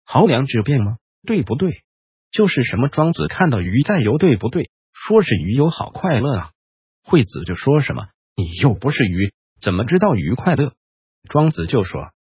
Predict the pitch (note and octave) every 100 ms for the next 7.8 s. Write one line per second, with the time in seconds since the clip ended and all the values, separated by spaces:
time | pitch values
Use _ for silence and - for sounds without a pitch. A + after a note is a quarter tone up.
0 | _ F#2+ E2 - B2+ - B2 A3+ B2+ C2+
1 | B1+ - _ _ - G2+ C#3 E3 A#2+ E3+
2 | F3+ F#2+ D2+ D#2 E3 F3+ F3 B2+ D3 D#3
3 | - E3+ C#3+ C3 _ _ _ _ _ -
4 | D#3 E2+ C2 - D2+ - _ - F#2+ E2
5 | F#2 A2+ - B2+ A3+ G#2+ - D#2 - _
6 | _ - - C#3+ G3 E3 F#3+ F3 F#2+ -
7 | F#2 G#2 G#2+ - _ _ -